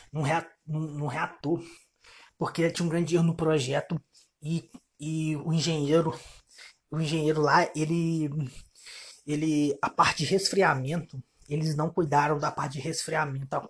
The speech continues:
ocorrendo uma grande, um grande aquecimento e havendo uma grande explosão. É, durante, morreu com isso, com isso teve um, teve uma grande explosão. Hoje em dia é um dos acidentes mais conhecidos no mundo. E a região de Pripyat,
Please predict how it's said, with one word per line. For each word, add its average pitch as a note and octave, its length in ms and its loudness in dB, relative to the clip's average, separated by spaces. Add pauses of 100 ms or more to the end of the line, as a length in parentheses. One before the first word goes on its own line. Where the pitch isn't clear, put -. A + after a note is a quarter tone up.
ocorrendo D3+ 540 -4
uma D#3 180 -6
grande, C#3+ 460 -6 (360)
um D3+ 60 -8
grande E3+ 260 0
aquecimento E3 840 -4 (340)
e E3 140 2
havendo D3+ 300 4
uma D#3 160 0
grande D3 240 -2
explosão. C3+ 600 2 (880)
É, D3+ 220 2
durante, E3+ 560 -2
morreu E3 500 2 (300)
com C3+ 160 -10
isso, - 380 -4 (540)
com C#3+ 100 -8
isso F#3 160 -4
teve D#3+ 200 -2
um, D3 120 -4 (340)
teve D#3+ 140 0
uma E3+ 160 6
grande D#3 220 -2
explosão. D#3 360 -2
Hoje E3 160 0
em D#3+ 40 2
dia D3 400 -2
é C#3+ 100 -2
um E3 140 2
dos C#3+ 120 -2
acidentes D3 520 -4
mais C#3+ 340 0
conhecidos D3+ 680 -4
no C#3+ 100 -4
mundo. C#3 400 -6 (240)
E E3 80 -4
a E3 60 6
região D#3 500 0
de C3+ 100 -6
Pripyat, B2 680 -6